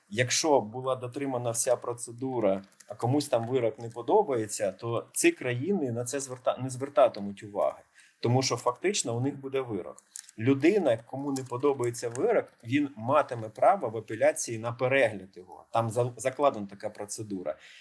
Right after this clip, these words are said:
І якщо, припустимо, він скористався всіма засобами захисту і, відповідно, нічого він не зміг змінити,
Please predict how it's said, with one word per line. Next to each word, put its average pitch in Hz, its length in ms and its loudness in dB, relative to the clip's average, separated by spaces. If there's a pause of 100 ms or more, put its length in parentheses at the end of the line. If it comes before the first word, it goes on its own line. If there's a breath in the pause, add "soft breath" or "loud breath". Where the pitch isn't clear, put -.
І 139 100 4
якщо, 143 340 4
припустимо, 123 640 -6
він 127 160 -4
скористався 123 680 4
всіма 120 480 2
засобами 107 640 -2
захисту 113 640 4 (280 soft breath)
і, 127 140 0
відповідно, 117 1000 0 (140)
нічого 120 420 0
він 110 300 -6
не 117 140 -6
зміг 117 400 -6
змінити, 117 720 2